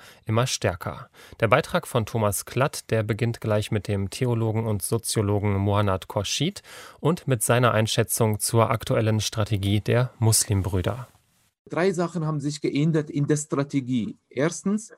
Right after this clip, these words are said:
Speaker 2: man erkennt nach außen demokratische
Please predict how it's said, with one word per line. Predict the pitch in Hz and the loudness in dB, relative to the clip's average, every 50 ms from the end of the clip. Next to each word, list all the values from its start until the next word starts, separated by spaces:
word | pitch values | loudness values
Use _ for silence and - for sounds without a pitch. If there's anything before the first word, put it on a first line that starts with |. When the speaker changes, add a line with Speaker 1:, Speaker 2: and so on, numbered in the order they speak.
| _ _ - | _ _ -6
Speaker 2:
man | - 143 156 175 | 0 2 2 2
erkennt | 170 - 147 151 - - - 180 202 214 208 - - | 4 2 -2 -2 0 -2 0 2 2 2 0 0 -2
nach | 170 170 - - - | -4 -4 -4 -6 -2
außen | - 156 170 175 175 - 185 170 | 0 2 2 2 0 0 0 0
demokratische | 165 160 156 151 151 143 143 139 160 156 170 156 - 170 165 160 160 - - | 2 0 0 -2 -2 -4 -2 -2 -2 -4 -4 -8 -4 -2 -2 -2 -2 -2 -4